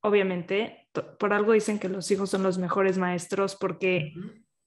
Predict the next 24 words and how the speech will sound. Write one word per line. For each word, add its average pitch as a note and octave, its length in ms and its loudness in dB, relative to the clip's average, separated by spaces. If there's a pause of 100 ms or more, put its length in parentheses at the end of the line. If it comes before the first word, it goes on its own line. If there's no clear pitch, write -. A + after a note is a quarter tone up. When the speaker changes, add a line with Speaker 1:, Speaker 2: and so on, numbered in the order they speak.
(1200)
Speaker 1:
como B3+ 300 8
te C4 100 10
dan C#4 320 8
la D4+ 200 8
felicidad A3 520 4
más A3+ 260 4
grande, G#3+ 360 4
te G#3+ 180 2
llevan G3 280 2
al F#3 120 0
límite F#3 360 -2
más F3+ 580 -8
difícil. G3 800 2
Speaker 2:
Ujú. F#3+ 80 0
Speaker 1:
Entonces, G#3 800 4
y G#3+ 120 -2
puede A3+ 220 6
ser B3+ 280 6
en A#3+ 160 8
un A#3+ 140 8
lapso A#3 320 2
de G3 160 2
dos G3 240 0
horas. F3 380 -4